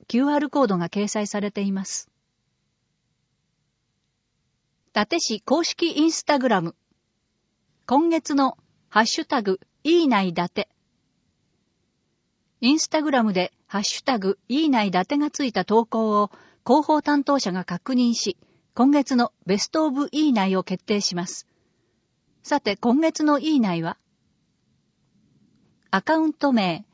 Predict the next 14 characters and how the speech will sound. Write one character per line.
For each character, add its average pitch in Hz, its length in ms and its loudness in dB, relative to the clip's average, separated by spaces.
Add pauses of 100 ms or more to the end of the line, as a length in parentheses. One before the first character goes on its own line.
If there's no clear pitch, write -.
(600)
ア 208 100 0
ッ - 80 -6
ト 311 140 -2
マ 311 180 2
ー 226 40 -2
ク 180 260 -8 (280)
ゆ 269 120 -2
こ - 240 2 (160)
と 196 140 2
こ - 320 0
ま 277 120 2
こ 214 140 -2
さ 165 180 -6
ん。 160 80 -12